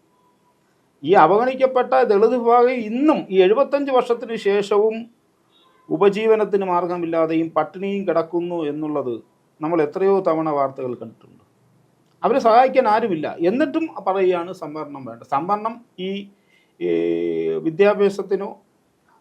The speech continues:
ആ, ജോലിക്കോ വേണ്ടി മാത്രമല്ല. നമ്മൾ മുമ്പ് ഈ പറഞ്ഞ പോലെ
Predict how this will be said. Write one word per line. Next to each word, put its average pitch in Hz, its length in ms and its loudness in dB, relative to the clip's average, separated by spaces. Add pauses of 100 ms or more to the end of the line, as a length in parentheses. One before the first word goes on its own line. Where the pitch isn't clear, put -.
(140)
ആ, - 20 -4 (580)
ജോലിക്കോ 190 440 0
വേണ്ടി 165 260 -2
മാത്രമല്ല. 139 480 -4 (640)
നമ്മൾ 277 140 -4 (140)
മുമ്പ് 226 240 2
ഈ 220 40 -2 (100)
പറഞ്ഞ 196 260 -2
പോലെ 190 120 -2